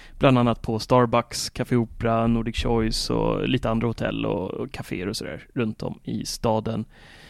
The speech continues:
Eh, du laddar ner deras app i App Store eller i Google, eh, Play Store eller vad den heter. Eh, sen så registrerar du ditt konto, kopplar, eh, kortet till som, och sen så ser den typ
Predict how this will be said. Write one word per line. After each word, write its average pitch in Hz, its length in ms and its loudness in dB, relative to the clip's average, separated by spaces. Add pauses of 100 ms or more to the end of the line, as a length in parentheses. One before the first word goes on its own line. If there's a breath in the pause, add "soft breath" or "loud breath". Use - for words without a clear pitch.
(160 loud breath)
Eh, 123 420 2 (240)
du 160 140 6
laddar 180 220 8
ner 180 120 6
deras 175 220 2
app - 220 2
i 143 60 2
App 135 140 -2
Store 175 280 4 (100)
eller 131 240 0
i 127 160 4
Google, 113 580 2
eh, 107 40 0
Play 123 260 0
Store 143 280 0 (140)
eller 123 140 -4
vad 127 100 0
den - 20 2
heter. 135 280 -2 (300)
Eh, 131 440 6 (1080)
sen 165 260 2
så 160 160 2
registrerar 151 360 2
du 131 60 4
ditt 127 140 -6
konto, 120 380 2
kopplar, 110 560 0
eh, 101 520 -2
kortet 147 400 -2
till 151 240 -2
som, 113 480 0 (100)
och 160 100 -4
sen 160 140 4
så 165 80 0
ser 156 220 2
den 165 120 6
typ 113 200 -4